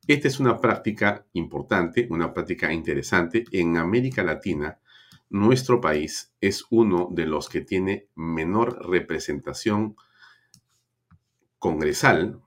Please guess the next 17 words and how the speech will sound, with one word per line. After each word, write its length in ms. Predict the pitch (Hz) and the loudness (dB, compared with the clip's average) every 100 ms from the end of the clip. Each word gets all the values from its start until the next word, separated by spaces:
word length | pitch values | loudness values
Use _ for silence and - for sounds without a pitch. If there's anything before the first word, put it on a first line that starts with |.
| _ _ _ _ _ - _ _ 392 _ _ _ _ - _ _ - | _ _ _ _ _ -20 _ _ -20 _ _ _ _ -20 _ _ -6
Eh, 640 | 85 78 73 71 69 - _ | -4 -2 -2 -2 -4 -10 _
no 300 | - 90 104 | -4 0 2
es 240 | 113 - - | 0 -2 -2
uno 220 | 113 110 | 0 0
de 60 | 104 | 0
los 160 | 95 | -4
que 100 | - | -4
menor 260 | 76 85 87 | -4 -2 -2
tiene, 220 | 95 82 | 0 -2
me 60 | 73 | -2
equivoco. 440 | 95 90 - - | 0 0 -2 -2
Es 300 | 131 135 - - | 2 2 2 2
el 260 | 127 107 | 2 2
que 160 | - 85 | -2 -2
menos 580 | 92 139 202 87 76 - | 2 6 6 6 -2 -8
congresistas 600 | 85 82 - 110 90 - | -6 -4 -4 -4 -6 -2
tiene 380 | 90 71 71 | -2 -2 -8